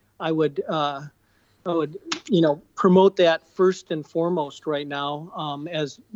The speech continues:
many of the people here on this panel have said, that just get outdoors and, uh, walk your dog, walk with your spouse, go for a run, um, get on some skis if you still have snow, um,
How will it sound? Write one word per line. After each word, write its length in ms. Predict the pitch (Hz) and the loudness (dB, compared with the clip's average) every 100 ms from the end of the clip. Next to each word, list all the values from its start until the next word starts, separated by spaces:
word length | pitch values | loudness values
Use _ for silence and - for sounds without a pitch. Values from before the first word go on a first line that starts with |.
| 269 | -4
many 460 | 170 160 156 156 - | 0 2 2 0 -2
of 160 | 180 147 | -6 -4
the 100 | 151 | -4
people 360 | - 165 156 147 | 0 0 0 0
here 160 | 156 | -2
on 100 | 151 | -2
this 120 | 147 | -6
panel 340 | - 156 147 139 | -6 -6 -4 -4
have 80 | 131 | -4
said, 400 | 170 156 139 151 | 0 0 0 -4
that 180 | 147 - _ _ - | -6 -8 _ _ -4
just 220 | 175 - | -4 2
get 140 | 175 | 2
outdoors 540 | 170 165 160 165 196 156 | 4 2 4 4 4 2
and, 200 | 139 160 | -8 -10
uh, 300 | 151 139 139 156 190 | -10 -8 -10 -14 -8
walk 320 | 160 156 - | 0 0 0
your 100 | 151 | 0
dog, 440 | 165 175 175 170 151 _ _ _ - | 2 4 2 0 -6 _ _ _ -2
walk 200 | 156 - | -2 -2
with 140 | 151 | -6
your 60 | 147 | -8
spouse, 720 | - 175 170 170 160 - - - | -2 2 4 2 -2 -8 -10 -4
go 120 | 156 | -4
for 240 | - 156 | -2 -4
a 40 | 147 | -2
run, 520 | 170 175 165 165 160 - - _ - | 0 0 0 -4 -6 -16 -20 _ -8
um, 260 | 143 139 | -6 -6
get 160 | 139 151 | -4 -4
on 140 | 147 | -6
some 160 | - 143 | -10 -14
skis 480 | - 196 190 180 151 | -4 4 6 6 4
if 140 | - | -4
you 60 | 151 | -4
still 260 | - 165 156 | 0 2 2
have 120 | 139 | -2
snow, 520 | - 165 160 160 165 | 0 2 2 0 -2
um, 460 | 180 147 139 143 | -8 -6 -6 -8